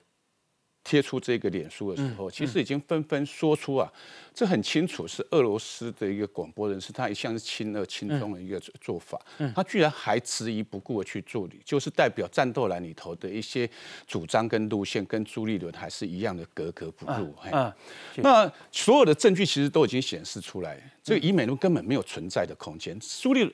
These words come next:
Speaker 1: 蔡正元根本跟台湾普遍的民众来说是活在一个平行线的一个阶段。
Speaker 2: 那个画面，那就是加兰尼克森啊。
Speaker 1: 对。
Speaker 2: 那个是俄罗斯的那个啦，那个，那个，那个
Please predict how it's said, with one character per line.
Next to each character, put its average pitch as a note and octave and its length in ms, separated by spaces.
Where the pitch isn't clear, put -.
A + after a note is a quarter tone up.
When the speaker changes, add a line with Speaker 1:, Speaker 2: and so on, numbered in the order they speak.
Speaker 1:
蔡 C4 240
正 B3+ 140
元 D3+ 100
根 B3 160
本 - 80
跟 G#3 240
台 C#3+ 240
湾 F#3+ 200
普 - 220
遍 F3+ 160
的 C3+ 80
民 F#2+ 200
众 B2 160
来 F#2 100
说 A#2+ 180
是 D3 140
活 G#2 180
在 A#2 140
一 A#2 60
个 A2 80
平 F#2 260
行 F2+ 200
线 F#2+ 220
的 E2+ 80
一 F2 120
个 F2 100
阶 F#2 240
段。 F2+ 260
Speaker 2:
那 A3 80
个 G3+ 80
画 G#3+ 200
面， G#3+ 180
那 G#3 100
就 F3+ 120
是 - 120
加 G3 220
兰 D3 160
尼 D#3 80
克 E3+ 160
森 E3+ 180
啊。 C#3+ 160
Speaker 1:
对。 D4 160
Speaker 2:
那 B3+ 140
个 C4 80
是 - 200
俄 C4+ 220
罗 G#3 180
斯 A#3+ 280
的 A3+ 60
那 A3 220
个 G#3+ 140
啦， F3+ 200
那 B3 100
个， A3 200
那 A3+ 200
个， A3+ 180
那 - 0
个 G#3+ 300